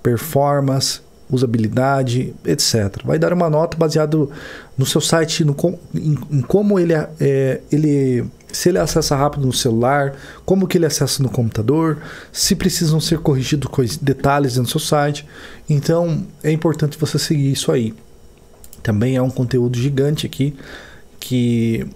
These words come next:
nós precisaríamos fazer uma aula aí pra, pra <laughs> falar sobre isso, tá?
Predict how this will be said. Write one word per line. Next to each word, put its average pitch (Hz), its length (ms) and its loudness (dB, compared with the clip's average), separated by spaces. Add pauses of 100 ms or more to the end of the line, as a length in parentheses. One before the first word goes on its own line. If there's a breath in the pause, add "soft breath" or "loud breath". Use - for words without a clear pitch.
(140)
nós 123 160 0
precisaríamos 127 600 0
fazer 113 280 0
uma 110 120 2
aula 107 260 0
aí 78 60 -8
pra, - 280 -8 (840 loud breath)
pra - 120 -2
<laughs> - 20 -4
falar - 260 0
sobre 131 300 -2
isso, - 240 -8
tá? 147 220 -4